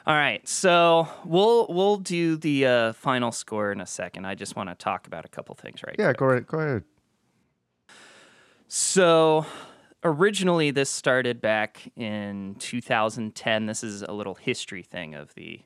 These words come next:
Speaker 1: Mustache
Speaker 2: Mm-hmm.
Speaker 1: Podcast. And it was called the Mocast. My goal was to record one episode for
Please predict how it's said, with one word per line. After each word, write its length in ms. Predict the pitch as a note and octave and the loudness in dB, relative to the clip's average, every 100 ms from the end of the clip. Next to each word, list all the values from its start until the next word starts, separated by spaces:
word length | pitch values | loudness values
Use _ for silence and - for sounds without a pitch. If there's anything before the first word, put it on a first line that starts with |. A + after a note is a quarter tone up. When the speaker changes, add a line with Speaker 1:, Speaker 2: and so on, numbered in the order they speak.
| _ | _
Speaker 1:
Mustache 600 | - E2 - E2+ D#2+ - - | -16 -14 -12 -10 -10 -12 -10
Speaker 2:
Mm-hmm. 360 | F2 C#2 - | -8 -8 -10
Speaker 1:
Podcast. 320 | F2 D#2+ A#2 - _ _ - | -8 -8 -10 -14 _ _ -4
And 160 | E3 F#3+ | 0 2
it 80 | |
was 180 | G#3+ G#3 | 2 0
called 500 | - G3 F#3+ G3 F#3+ G#3 | 0 2 4 2 0 -4
the 260 | C#3 E3+ D#3+ | -4 -2 0
Mocast. 1080 | D3 D#3+ F#3+ - - G2 - - - - _ _ _ _ _ _ _ _ _ _ _ _ - | 2 4 2 0 -2 -2 -4 -14 -14 -16 _ _ _ _ _ _ _ _ _ _ _ _ -2
My 220 | D3 F3+ | 0 2
goal 680 | D#3+ E3+ G3 G3+ C3 F#2 - _ _ - _ _ | 0 2 4 4 2 0 -8 _ _ -20 _ _
was 340 | A#2+ B2+ B2 - | 0 0 0 -2
to 160 | D3+ | -2
record 1040 | B2 B2+ - - F3+ F#3 F#3 F3+ F3+ F3+ F3+ _ _ _ _ _ _ _ _ | 0 -2 -2 0 4 4 4 4 2 0 -4 _ _ _ _ _ _ _ _
one 840 | - G#2+ G#2+ B2 D3+ F3 G3+ G#3 G3+ E3+ | -12 -8 -4 0 2 4 4 2 2 0
episode 800 | E3 - - - A#2+ A2+ A2+ - | 0 -2 -6 0 0 2 -2 -4
for 220 | A2 | -6